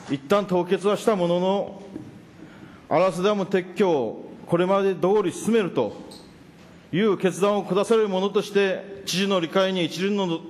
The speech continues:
望みを託してきました。実際、現実のものとして耳にしますと、これまでのさまざまな活動、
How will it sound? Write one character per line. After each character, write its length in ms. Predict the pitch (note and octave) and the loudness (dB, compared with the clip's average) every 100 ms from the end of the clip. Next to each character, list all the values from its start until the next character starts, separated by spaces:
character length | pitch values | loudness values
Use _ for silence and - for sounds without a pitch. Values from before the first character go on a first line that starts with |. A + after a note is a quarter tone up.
| - | -4
望 240 | D3+ E3+ | 0 2
み 60 | E3+ | 2
を 80 | E3+ | -2
託 160 | C3 | -4
し 60 | - | -4
て 100 | D3+ | -2
き 60 | |
ま 100 | A2 | -2
し 80 | G2+ | -2
た。 200 | A#2 G#2 - - - - - - - - - - - - - - - - - - - - - | -2 -4 -8 -20 -20 -20 -20 -20 -20 -20 -20 -20 -20 -20 -20 -20 -20 -20 -20 -20 -20 -20 -10
実 340 | B2+ C#3+ - F#3+ | -6 -4 2 2
際、 200 | F3+ E3+ - - D#3 | 2 -2 -8 -10 -4
現 260 | D3 F3+ F3 | 0 0 0
実 160 | F#3 | 0
の 80 | G#3 | 0
も 120 | F#3 | 2
の 100 | F#3 | 2
と 100 | F#3+ | 0
し 100 | F#3 | 0
て 120 | G3 | 0
耳 220 | E3+ F3 F#3+ | 2 0 0
に 100 | F3 | -2
し 100 | E3+ | 0
ま 140 | E3 | 0
す 80 | - | 2
と、 460 | D#3+ B2+ A#2 - - - - - - - - - - | 2 2 -2 -10 -18 -20 -20 -20 -20 -20 -20 -20 -4
こ 100 | F3 | 0
れ 80 | F3+ | 2
ま 100 | F#3 | 2
で 80 | G3 | 2
の 180 | F#3 | 2
さ 140 | F3 E3+ | 0 0
ま 140 | F3 | 2
ざ 80 | F#3 | 2
ま 100 | F#3 | 0
な 100 | F#3 | 0
活 240 | F3 C#3 | 0 -2
動、 400 | C#3 D3+ D3 - | 0 2 0 -4